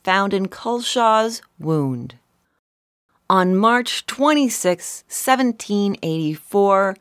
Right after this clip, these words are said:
John Toms is tried before Judge Wills, and he is found guilty of willful murder.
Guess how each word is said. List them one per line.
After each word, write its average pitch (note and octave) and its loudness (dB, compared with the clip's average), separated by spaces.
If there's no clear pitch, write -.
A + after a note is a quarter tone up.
John A#3 4
Toms F3+ 2
is E3+ -2
tried D#3+ 0
before E3 0
Judge D#3 0
Wills, D3+ -2
and E3+ -8
he G3 0
is A3 -2
found A#3+ 2
guilty A3 0
of E3+ -2
willful F#3 2
murder. D3+ 0